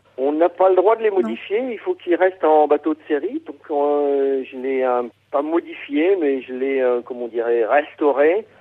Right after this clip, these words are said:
Speaker 1: euh, changé le mât, par exemple, parce que le mât, il avait vingt-sept ans, donc,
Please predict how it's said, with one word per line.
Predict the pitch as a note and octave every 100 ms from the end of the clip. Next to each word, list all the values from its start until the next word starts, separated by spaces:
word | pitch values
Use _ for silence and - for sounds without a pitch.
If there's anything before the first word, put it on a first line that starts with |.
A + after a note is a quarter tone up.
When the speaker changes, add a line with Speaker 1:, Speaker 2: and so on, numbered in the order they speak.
| - _ _ -
Speaker 1:
euh, | A#2 A#2 A#2 A2+ -
changé | A#2+ A#2+ B2+ B2+
le |
mât, | A#2 A#2+ D#3+ G#3+ _ _
par | G2
exemple, | G2+ G2+ D#3+ - - _
parce | - _
que | G2
le |
mât, | G2 A2+ A2
il | F#2+
avait | F2
vingt-sept | F2 A2 - G#2 C3
ans, | A#2+
donc, | G2+